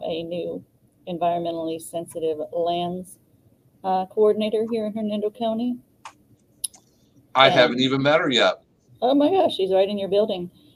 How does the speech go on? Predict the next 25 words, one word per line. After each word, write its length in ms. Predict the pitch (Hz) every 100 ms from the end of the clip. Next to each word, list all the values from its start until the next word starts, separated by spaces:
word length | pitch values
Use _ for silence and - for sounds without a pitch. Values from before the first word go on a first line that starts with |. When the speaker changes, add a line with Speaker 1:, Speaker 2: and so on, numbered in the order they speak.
| _ _
Speaker 2:
Sometimes 800 | - - 160 208 175 113 110 -
Speaker 1:
I've 40 | -
Speaker 2:
she's 300 | - 135 131
in 100 | 131
and 140 | 110
out 200 | 101 92
all 220 | 85 92
day 140 | 90 85
long, 260 | 80 78 87
Speaker 1:
Yeah, 80 | 87 - -
Speaker 2:
so. 80 |
Speaker 1:
yeah, 120 | 196 180
her 180 | 190 185
office 360 | 226 226 202
happens 400 | 185 170 175 160
to 80 | -
be 100 | 175
located 500 | 170 160 - - -
in 180 | - 156
their 160 | 151 156
building. 400 | - - - -
I 180 | 190 208
have 260 | 196 180
met 180 | 170 156
her 140 | 160